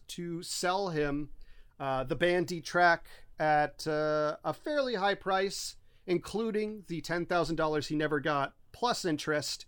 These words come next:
Uh, so if he gives him this, I think it's something like a hundred thousand dollars, he can suck up the great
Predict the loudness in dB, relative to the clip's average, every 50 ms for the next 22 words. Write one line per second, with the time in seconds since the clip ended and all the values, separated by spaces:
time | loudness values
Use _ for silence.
0 | -20 -20 -20 -20 -20 -20 -20 -18 -10 -6 -4 -2 -2 -2 -4 -2 -2 -2 -2 -2
1 | 0 -2 0 2 2 0 0 0 0 0 2 2 2 4 2 2 2 0 -4 -6
2 | -6 -4 -4 -4 -4 -2 -4 -2 -4 -2 -4 -4 -4 -2 -4 -2 -2 -2 -2 -2
3 | -2 -2 -2 -2 0 0 0 2 0 0 -2 -2 -6 -12 _ _ _ _ -20 -20
4 | -20 -20 _ -20 _ _ -20 _ -4 -4 -4 0 0 -2 -2 0 0 0 2 4
5 | 4 4 4 2 -6 -8 -8 -8 -10 -10 -8 -2 -2 -2 0 4 4 4 4 4
6 | 2